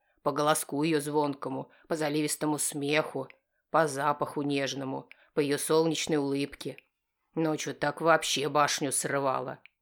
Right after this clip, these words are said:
Смотрел на нее обнаженную на картине и вспоминал, какая она на вкус,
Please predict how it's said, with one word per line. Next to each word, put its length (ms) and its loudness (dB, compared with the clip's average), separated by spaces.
Смотрел 540 2
на 60 4
нее 240 2
обнаженную 600 0
на 100 -2
картине 680 -6
и 100 -2
вспоминал, 680 0
какая 400 0
она 140 0
на 140 0
вкус, 520 -6